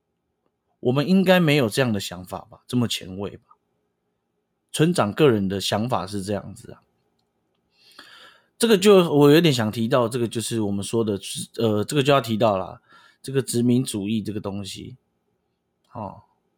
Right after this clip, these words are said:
那殖民主义怎么来的？很简单嘛，就是一个国家通过战争啊之类的，取得土地或人民的政策。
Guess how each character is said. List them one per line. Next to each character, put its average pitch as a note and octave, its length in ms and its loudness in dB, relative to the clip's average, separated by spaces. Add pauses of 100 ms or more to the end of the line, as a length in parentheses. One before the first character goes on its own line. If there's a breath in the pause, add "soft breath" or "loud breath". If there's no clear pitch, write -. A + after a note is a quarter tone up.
(1080 soft breath)
那 F3+ 120 -2
殖 D3+ 160 0
民 D#3 160 6
主 B2+ 260 2
义 C#3+ 120 6
怎 A#2+ 120 0
么 G#2+ 80 -2
来 F#2+ 160 -6
的？ E2+ 340 -14 (120)
很 A#2+ 160 -4
简 A2 180 -2
单 A2 160 0
嘛， F#2+ 260 -4
就 A#2+ 140 -6
是 A#2 160 -2
一 A2+ 60 -2
个 G#2+ 100 -6
国 G#2 200 -6
家 G#2+ 200 -2
通 G#2 160 -6
过 G#2+ 140 -2
战 G#2+ 260 -2
争 G2 340 -2
啊 F#2+ 180 -6
之 G2 160 -8
类 G2 200 -2
的， F#2+ 120 -8
取 - 180 -8
得 G#2 140 0
土 F#2+ 200 -10
地 G#2 200 -4
或 G#2 160 2
人 F#2+ 160 -2
民 F#2 200 -4
的 F2+ 80 -8
政 F2 240 -8
策。 - 300 -8